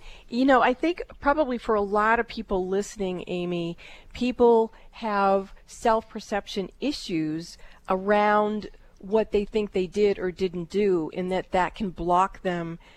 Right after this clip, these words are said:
from actually manifesting their true heart's desire. So, interesting call. I really appreciate it. Thank you so much.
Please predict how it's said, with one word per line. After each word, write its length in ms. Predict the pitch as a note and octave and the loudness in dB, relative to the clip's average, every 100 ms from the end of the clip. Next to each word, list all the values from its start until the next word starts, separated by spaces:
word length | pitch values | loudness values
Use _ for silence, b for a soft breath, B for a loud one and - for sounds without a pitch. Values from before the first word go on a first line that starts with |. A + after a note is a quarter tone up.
| b | b
from 340 | - G3+ F#3 - | -6 -2 -2 -2
actually 420 | F3+ F3+ - F#3+ | -4 -4 -6 -6
manifesting 920 | F3+ F3+ E3+ - F3 - - E3+ D#3+ B B B | -4 -4 -4 -4 -4 -4 -4 -4 -6 B B B
their 160 | - F3 | -2 -2
true 260 | - G#3+ | -2 -4
heart's 400 | F#3 F3+ D3 - | -2 0 -2 -4
desire. 640 | - E3+ E3 F3 G3+ D#3+ D3 | -10 -6 0 2 4 2 -2
So, 400 | - E3+ E3 D#3 B B - | -2 0 0 -4 B B -2
interesting 640 | A#3 F4 - A#3 - G3 | 0 0 -2 -10 -6 -4
call. 400 | F3+ G3 F3+ D#3+ | -2 0 0 0
I 60 | D#3+ | -2
really 400 | E3 G3 A3+ E3+ | -2 0 2 0
appreciate 580 | - G3+ - F3 D#3+ D#3 | -4 -8 -6 -4 -2 -4
it. 120 | - | -2
Thank 260 | G#3+ A#3+ - | -2 -2 -4
you 60 | |
so 240 | A3+ G#3+ F#3 | -4 -4 -2
much. 560 | F3 E3 - - - | -2 -2 -4 -12 -14